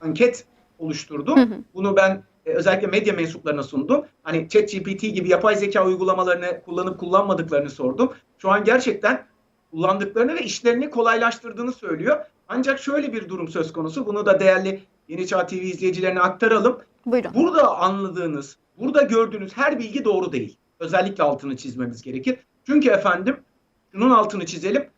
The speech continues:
Speaker 1: Şu an girilen veriler belli bir döneme ait. Yani Kübra Hanım, bu internet teknolojisiyle bütünleşik yapay zeka sistemleri ayrı,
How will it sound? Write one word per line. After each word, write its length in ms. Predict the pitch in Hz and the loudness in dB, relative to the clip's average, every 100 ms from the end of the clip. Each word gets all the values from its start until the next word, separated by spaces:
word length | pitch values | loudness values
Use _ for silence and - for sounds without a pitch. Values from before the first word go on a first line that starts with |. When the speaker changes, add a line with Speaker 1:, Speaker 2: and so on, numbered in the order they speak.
| _ _ _ _ _ | _ _ _ _ _
Speaker 1:
Şu 100 | 294 | 2
an 220 | 277 208 | 2 2
girilen 480 | 165 233 240 214 175 | -2 0 2 2 0
veriler 460 | 208 262 285 320 - _ _ 208 | -2 2 2 0 -8 _ _ -8
belli 300 | 226 254 277 | -4 -2 -2
bir 180 | 262 | 0
döneme 320 | 226 208 208 190 | 0 0 0 0
ait. 260 | 131 110 - - | 0 -6 -12 -2
Yani 320 | 233 269 214 | 0 0 -2
Kübra 280 | 175 147 135 | -8 -4 -4
Hanım, 220 | 113 - | -6 -10
bu 100 | 233 | -6
internet 640 | 185 190 202 233 285 - | -6 0 0 2 0 -4
teknolojisiyle 840 | 214 202 196 196 - 202 165 123 - _ | -4 -4 -4 -6 -6 0 2 0 -4 _
bütünleşik 560 | 147 160 214 208 160 151 | -8 -6 0 2 2 4
yapay 300 | 196 202 180 | 4 4 2
zeka 260 | 180 180 160 | 0 -2 -4
sistemleri 520 | 160 - 151 143 147 | -4 -6 -2 -2 2
ayrı, 400 | 208 262 311 | 4 4 0